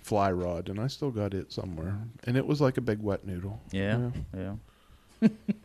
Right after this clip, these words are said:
Speaker 1: Yeah. It was good for wet fly fishing,
Speaker 2: Oh,
Speaker 1: though.
Speaker 2: yeah,
Speaker 1: Yeah.
Speaker 2: yeah.
Speaker 1: It was great for wet fly fishing. I'm sure that Fenwick was, too.
Speaker 2: Yeah, that was, um,
Speaker 1: Yeah.
Speaker 2: but back at that time,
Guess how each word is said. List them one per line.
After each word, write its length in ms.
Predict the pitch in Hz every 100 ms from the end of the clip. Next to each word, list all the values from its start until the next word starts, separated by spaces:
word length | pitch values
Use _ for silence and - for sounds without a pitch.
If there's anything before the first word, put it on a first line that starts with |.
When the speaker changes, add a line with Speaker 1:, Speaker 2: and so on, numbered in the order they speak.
| - - -
Speaker 1:
Yeah. 180 | 104 101
It 340 | 104 - -
was 100 | 160
good 220 | 175 214
for 100 | -
wet 200 | 139 143
fly 200 | - 202
fishing, 140 | - 135
Speaker 2:
Oh, 140 | 175
Speaker 1:
though. 120 | 113 107
Speaker 2:
yeah, 260 | 135 139 110
Speaker 1:
Yeah. 180 | 110 95
Speaker 2:
yeah. 340 | 101 123 175
Speaker 1:
It 40 | 160
was 140 | 165
great 300 | - 135 -
for 120 | -
wet 200 | 107 117
fly 180 | - 101
fishing. 320 | 98 98 104 110
I'm 140 | 120
sure 220 | - 123
that 180 | 113 101
Fenwick 340 | 117 120 101 98 - -
was, 200 | 98 -
too. 100 | 117
Speaker 2:
Yeah, 280 | 117 120 117 110
that 280 | 113 117 117
was, 300 | 120 113 -
um, 400 | 107 123 117 117
Speaker 1:
Yeah. 120 | 87 113 104
Speaker 2:
but 160 | 110
back 260 | 101 123 127
at 100 | 120
that 200 | 120 120
time, 480 | 123 120 117 113